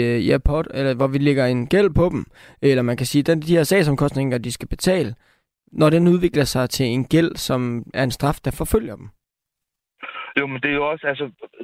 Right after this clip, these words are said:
Speaker 2: der burde jo være et eller andet, altså, jo, men jeg kan godt, jeg kan godt se det, øh, men jeg synes bare ikke, at man skal sløjfe det. Altså, jeg synes ikke, altså, øh, du har sagt A,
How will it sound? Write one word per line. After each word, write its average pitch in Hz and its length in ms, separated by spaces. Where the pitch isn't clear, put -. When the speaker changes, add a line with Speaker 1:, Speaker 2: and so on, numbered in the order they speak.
Speaker 2:
der 147 100
burde 147 200
jo 143 80
være 160 300
et 156 160
eller 135 140
andet, 147 180
altså, 117 260
jo, 165 180
men 151 100
jeg 147 120
kan 151 80
godt, 165 240
jeg 156 140
kan 165 100
godt - 200
se 214 80
det, - 80
øh, 117 360
men 139 160
jeg 143 100
synes 147 160
bare 135 200
ikke, 180 140
at 127 60
man 107 120
skal 110 140
sløjfe 147 500
det. 85 120
Altså, 95 220
jeg 135 80
synes 156 280
ikke, - 140
altså, 127 560
øh, 101 420
du 135 60
har 117 220
sagt 120 320
A, 165 140